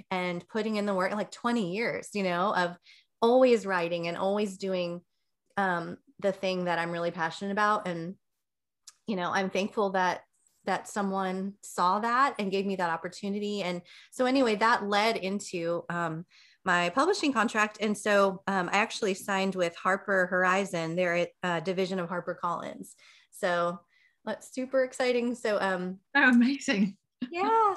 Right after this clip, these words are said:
Speaker 1: So the book will come out next March. So it's a very, as you're finding out as well, it is a very long process.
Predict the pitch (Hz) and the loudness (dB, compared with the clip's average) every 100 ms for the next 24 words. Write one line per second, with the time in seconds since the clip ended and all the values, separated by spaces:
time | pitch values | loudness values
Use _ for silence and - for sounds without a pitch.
0 | - 277 262 254 277 302 277 277 240 180 | 2 6 8 8 6 4 2 2 0 0
1 | 208 226 254 339 - - 254 214 175 - | 2 2 2 0 -4 -6 -2 2 0 -2
2 | - - - - - 175 185 - - 208 | -8 -12 -12 -8 0 4 2 0 -4 2
3 | 269 302 262 254 254 220 285 294 285 269 | 4 6 4 6 4 2 0 2 2 2
4 | 247 220 214 202 214 196 180 220 214 185 | 2 2 2 0 0 0 2 2 2 0
5 | 180 202 240 233 180 175 180 190 196 190 | 2 2 4 2 0 -2 -2 0 0 -2
6 | 196 170 170 - - - - | -2 -2 -2 -4 -12 -12 -18